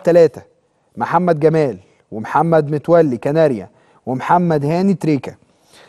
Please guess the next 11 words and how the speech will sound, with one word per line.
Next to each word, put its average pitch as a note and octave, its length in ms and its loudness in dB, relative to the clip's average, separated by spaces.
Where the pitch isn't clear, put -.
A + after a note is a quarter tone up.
وثلاثه D#3 380 2
من E3+ 100 -2
طلائع E3 260 4
الجيش، D#3 460 -2
امجد D#3 380 0
يوسف، - 440 -4
مصطفى D#3+ 680 2
محمود، D3+ 600 -4
وعبد G#2+ 440 -2
العزيز A#2+ 440 0
محمد. D3+ 460 -2